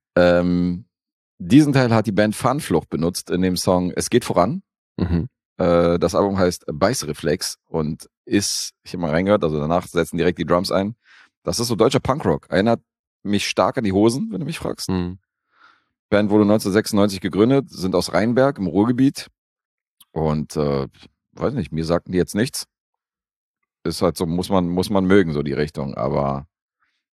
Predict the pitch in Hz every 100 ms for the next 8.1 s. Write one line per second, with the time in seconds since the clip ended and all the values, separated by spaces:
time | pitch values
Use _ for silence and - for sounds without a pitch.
0 | - 78 64 76 - - 71 73 73 80
1 | - 78 82 87 - 90 80 85 98 90
2 | 98 87 73 92 - 90 - 90 85 78
3 | 82 80 80 78 - 78 73 - 80 78
4 | 76 78 78 78 71 82 85 69 - 85
5 | 113 _ 151 117 151 _ _ _ _ _
6 | _ _ _ _ _ _ _ _ _ 92
7 | 80 78 107 117 - 175 175 80 78 73
8 | 58